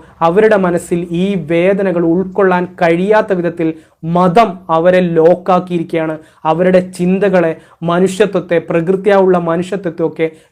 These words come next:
ലോക്കാക്കി വെച്ചിരിക്കുകയാണ്. ഇതുകൊണ്ടാണ് പതിനഞ്ച് കൊല്ലത്തിന് ശേഷം ഈ രണ്ടായിരത്തി ഇരുപത്തിയാറ് ജനുവരിയിൽ നിങ്ങളോട് ഈ വിഷയം എനിക്ക് പറയേണ്ടി വന്നത്. ഇനി വിഷയത്തിലേക്ക് തന്നെ വന്നാൽ, ആമുഖമായിട്ട്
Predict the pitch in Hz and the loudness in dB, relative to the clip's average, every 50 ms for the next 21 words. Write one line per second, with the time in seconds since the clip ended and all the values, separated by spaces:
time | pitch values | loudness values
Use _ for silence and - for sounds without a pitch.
0 | - 165 165 160 165 180 185 185 185 190 175 - - 165 151 151 - 147 147 147 | -6 0 4 6 6 6 4 2 0 -2 -2 -2 -2 -6 -6 -6 -8 -12 -10 -8
1 | 151 143 131 123 123 - _ _ _ _ _ _ _ _ _ _ _ - 214 208 | -8 -8 -8 -10 -16 -20 _ _ _ _ _ _ _ _ _ _ _ -4 -2 0
2 | 180 262 233 240 214 196 185 180 175 175 170 170 170 - _ _ - 175 170 170 | 2 4 4 4 2 4 2 0 0 0 -2 -4 -8 -12 _ _ -2 -2 0 0
3 | 185 208 208 202 180 202 196 190 - 185 180 180 190 196 196 208 190 180 180 - | 0 -2 -2 -2 -4 -4 -4 -2 0 2 2 2 2 -2 -2 -2 -4 -4 -4 -2
4 | 170 165 170 165 - 180 170 165 160 - _ _ - 175 190 185 180 175 170 180 | 0 0 0 0 -2 -4 -6 -6 -8 -12 _ _ -2 0 0 2 2 2 2 2
5 | 185 190 185 180 185 185 165 185 165 - - 170 165 160 156 156 151 160 160 160 | 2 2 0 0 -4 -6 -4 -4 -6 -4 -2 -2 -2 -2 -2 -2 -2 -2 -2 -2
6 | 165 175 170 160 170 160 160 156 156 - _ _ - 165 160 170 180 196 190 185 | -2 -2 -2 0 0 -2 -2 -4 -6 -10 _ _ -8 -4 -2 0 2 2 4 4
7 | 170 165 160 160 160 160 156 - 175 165 165 165 165 160 165 165 160 160 160 160 | 4 2 0 0 -2 -4 -4 -4 -4 -4 -2 -2 -4 -4 -4 -2 -2 0 0 2
8 | 156 160 160 156 156 160 156 156 156 151 143 143 - - _ _ _ _ _ _ | 0 0 0 0 -2 -2 -2 -2 -4 -4 -6 -8 -10 -20 _ _ _ _ _ _
9 | _ _ _ _ _ _ _ _ _ - 196 208 220 196 185 196 220 214 202 - | _ _ _ _ _ _ _ _ _ -2 0 2 2 2 0 2 4 2 4 4
10 | 214 208 202 208 208 196 190 185 175 175 165 160 160 156 147 139 131 - _ _ | 2 2 2 2 2 0 2 2 0 0 0 0 -2 -2 -4 -6 -8 -14 _ _
11 | _ _ _ _ _ _ _ - 156 165 180 190 190 208 202 208 208 202 196 196 | _ _ _ _ _ _ _ -6 -2 0 0 2 2 2 2 2 2 0 2 2
12 | 202 | 0